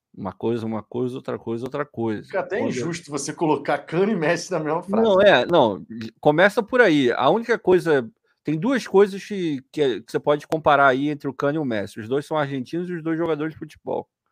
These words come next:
Speaker 1: Tirando isso, não, não existe o menor nível de comparação <laughs> entre Cano e Messi.
Speaker 2: Não, não dá,
Speaker 1: Ma-,
Speaker 2: cara, não dá.
Speaker 1: mas, mas, vamos lá.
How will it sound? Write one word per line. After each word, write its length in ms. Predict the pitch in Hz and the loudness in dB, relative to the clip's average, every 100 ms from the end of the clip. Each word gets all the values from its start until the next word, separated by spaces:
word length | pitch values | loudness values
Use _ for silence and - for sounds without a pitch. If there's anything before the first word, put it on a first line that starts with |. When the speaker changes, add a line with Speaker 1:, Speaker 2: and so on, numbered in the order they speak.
| _ _ _ _ _ _ | _ _ _ _ _ _
Speaker 1:
Tirando 600 | - 160 165 220 202 165 | -2 2 4 4 4 2
isso, 480 | 208 214 - 101 - | 2 -2 -8 -16 -14
não, 200 | 120 131 | -10 -8
não 160 | 139 131 | -4 -4
existe 320 | 139 135 156 | -4 -6 -10
o 40 | 151 | -8
menor 360 | 139 139 196 | -6 -4 -4
nível 280 | 165 151 175 | -4 -4 -4
de 100 | 160 | -6
comparação 600 | 170 156 156 143 - 151 | -8 -4 -4 -6 -10 -8
<laughs> 0 | |
entre 240 | 156 180 165 | -6 -6 -6
Cano 320 | - 147 170 | -6 -8 -6
e 40 | |
Messi. 400 | 170 123 110 143 | -6 -6 -6 -8
Speaker 2:
Não, 220 | 214 233 | -4 -2
não 160 | 160 202 | -2 -2
dá, 80 | 175 | 0
Speaker 1:
Ma-, 180 | 233 208 | 0 0
Speaker 2:
cara, 200 | - - | -10 -18
não 140 | 135 | -18
dá. 100 | 110 | -10
Speaker 1:
mas, 760 | 120 180 160 147 160 202 277 - | 0 6 6 8 6 2 -4 -8
mas, 460 | 139 131 123 139 143 | 0 4 4 4 0
vamos 240 | 131 151 | -4 -2
lá. 180 | 127 110 | -4 -4